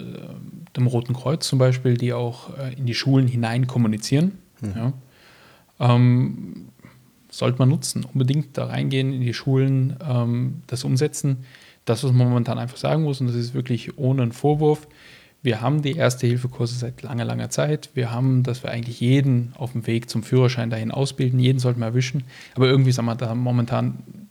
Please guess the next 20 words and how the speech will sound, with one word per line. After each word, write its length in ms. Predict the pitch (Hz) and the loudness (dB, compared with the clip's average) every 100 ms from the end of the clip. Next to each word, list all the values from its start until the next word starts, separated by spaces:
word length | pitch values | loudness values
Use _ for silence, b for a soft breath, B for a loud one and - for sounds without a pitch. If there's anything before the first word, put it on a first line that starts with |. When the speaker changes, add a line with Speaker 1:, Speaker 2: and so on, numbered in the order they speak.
| _ - | _ -2
Speaker 1:
die 80 | 127 | 2
Situation 420 | 123 123 127 131 | 2 4 4 4
ist 260 | 180 - | 2 0
halt, 340 | 113 120 - - | -6 -6 -10 -8
dass 160 | 127 - | -8 -6
in 100 | 131 | -6
der 100 | 123 | 0
Hälfte 300 | 120 123 127 | 0 2 0
der 120 | 127 | 0
Fälle 260 | - 117 123 | 2 2 2
nicht 480 | 117 120 - - | 2 2 0 -4
wiederbelebt 500 | 127 113 113 120 123 | 0 2 2 0 -2
wird 300 | 113 107 - - | -4 -4 -8 -8
durch 220 | 117 113 | -6 -4
Speaker 2:
Mhm. 160 | 107 104 | -4 0
Speaker 1:
jemanden, 260 | 117 110 | 0 2
der 120 | 110 | 0
es 80 | 107 | 0
beobachtet 580 | - - 120 110 - 123 | -2 2 2 0 -6 -10
hat. 120 | 127 | -10